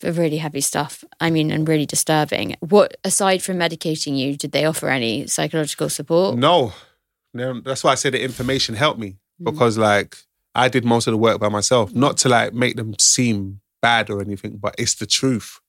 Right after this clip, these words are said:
Speaker 1: Mm.
Speaker 2: The only thing they did was give me medication. I'm still on a medication now. It's a tablet called Risperidone.
Speaker 1: Mm-hmm.
Speaker 2: It helps you, like, sleep at night.
Speaker 1: Mm-hmm.
Speaker 2: And then they come see you and ask you how you are, how you're coping. Like, my friends can do that. Do you know what I mean? Like,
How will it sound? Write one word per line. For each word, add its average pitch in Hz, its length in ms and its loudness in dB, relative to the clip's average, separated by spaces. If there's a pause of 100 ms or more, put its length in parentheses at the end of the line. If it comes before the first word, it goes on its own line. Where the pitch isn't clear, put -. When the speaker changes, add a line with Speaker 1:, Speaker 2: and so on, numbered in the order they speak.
(160)
Speaker 1:
Mm. 170 220 -10
Speaker 2:
The - 60 -2
only 135 200 2
thing 127 200 -4
they 110 120 2
did 107 300 0
was 101 440 -4
give 131 140 4
me 123 60 2
medication. 107 640 -2
I'm 98 80 -4
still 123 220 0
on 113 60 0
a 110 60 -2
medication 107 520 -4
now. 104 280 -6 (320)
It's - 180 -4
a 107 100 -2 (120)
tablet 113 380 0
called 101 180 -4
Risperidone. 113 680 2 (160)
Speaker 1:
Mm-hmm. 180 220 -12 (180)
Speaker 2:
It - 40 -10
helps 107 300 -2
you, 107 60 -2
like, - 180 -2
sleep 113 320 -2
at 104 140 -2
night. 113 260 -2 (120)
Speaker 1:
Mm-hmm. 170 200 -12 (320)
Speaker 2:
And 113 140 -2
then 113 100 2
they 110 120 0
come 117 260 0
see 120 220 2
you 127 320 -2 (420)
and 101 100 -6
ask 104 260 -2
you 107 80 -4
how 104 120 0
you 107 240 0
are, 107 200 4
how 104 80 2
you're 104 140 0
coping. 101 580 -2
Like, 120 380 0
my 156 140 2
friends 196 400 0
can 127 240 -4
do 113 180 0
that. 101 220 -6 (160)
Do 156 100 0
you 156 60 4
know 147 80 4
what 147 60 0
I 156 40 -2
mean? 175 260 2
Like, 113 300 -4